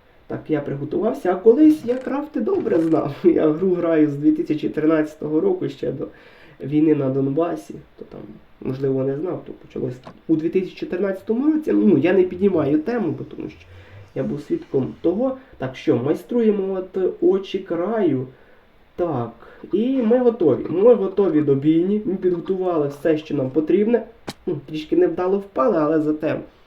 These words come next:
ну, з ким не буває, надіюсь, це не вплине на наше проходження, на наш бій з драконом. Ну що, спускаємося донизу і зараз стрибнемо в портальчик, але спершу поїмо смаженої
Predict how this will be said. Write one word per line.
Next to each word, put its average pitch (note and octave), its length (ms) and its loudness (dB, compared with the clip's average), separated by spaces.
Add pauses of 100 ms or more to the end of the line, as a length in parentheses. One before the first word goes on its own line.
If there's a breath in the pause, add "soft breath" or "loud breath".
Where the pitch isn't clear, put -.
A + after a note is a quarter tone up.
(140)
ну, E3+ 220 0 (520 soft breath)
з - 280 -20
ким F3+ 200 4
не F#3 100 2
буває, G3 420 0
надіюсь, D#3+ 480 2
це E3+ 120 4
не E3 120 4
вплине E3 440 2
на D#3 120 6
наше - 380 0
проходження, F3+ 800 4
на D#3 120 6
наш D#3+ 300 2
бій E3+ 280 4
з D3 80 4
драконом. D#3 680 4 (460 loud breath)
Ну - 140 -4
що, B2 320 0 (320)
спускаємося G#3+ 720 0
донизу G3+ 640 4 (300 loud breath)
і B3 240 2
зараз G3 440 0
стрибнемо D#3 560 4
в - 140 -6
портальчик, F3 760 -2
але C#3 160 -2
спершу C3+ 480 -4
поїмо C#3+ 640 2
смаженої C#3 760 -2